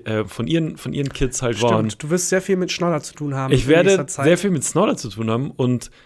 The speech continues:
Speaker 1: das Kind kommt, ich kann es eigentlich sagen, ich kriege einen Sohn. Unser, unser Bub kommt im, äh, im
Speaker 2: Tarkan Junior.
Speaker 1: <laughs> Tarkan Junior. Macho Man Tarkan Junior kommt, äh, im Juni.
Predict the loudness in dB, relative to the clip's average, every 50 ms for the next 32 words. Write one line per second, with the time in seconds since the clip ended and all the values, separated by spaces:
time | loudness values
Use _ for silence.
0 | _ _ _ _ -2 -2 -2 -2 -2 2 2 4 4 4 2 0 0 -4 -6 -6
1 | -8 -16 _ _ _ _ _ _ _ _ _ -2 0 0 0 0 -2 -8 -12 -10
2 | -8 -8 -8 -10 -12 -12 -12 -8 -6 -4 -4 -4 -6 -10 -12 -16 -10 -8 -6 -6
3 | -6 -8 -12 -14 -8 -6 -4 -4 -4 -4 -6 -10 -14 -20 -20 _ _ _ -10 -4
4 | 0 2 2 2 0 -2 -8 _ _ -14 _ -4 -2 0 0 0 0 0 -2 -2
5 | -2 -2 0 0 0 0 0 -4 -4 0 0 0 0 0 -2 -8 -12 -8 -2 2
6 | 2 4 4 2 2 0 -2 -4 -4 -2 0 2 2 0 0 0 0 0 0 -2
7 | -2 -4 -6 -4 -4 -4 -4 -4 -2 -2 -2 0 0 2 2 2 2 4 4 4
8 | 2 2 2 0 0 2 4 4 4 4 4 6 4 4 4 0 -4 -10 -14 -12
9 | -12 -12 -10 -4 -2 0 0 2 2 2 2 4 4 4 4 4 4 4 2 2
10 | 2 2 0 0 0 0 0 0 2 2 4 4 4 4 2 0 -6 -10 -10 -10
11 | -10 -6 0 2 2 2 2 0 -4 -6 -2 2 4 6 6 4 4 0 -2 -2
12 | -4 -4 -4 -2 0 0 0 0 -2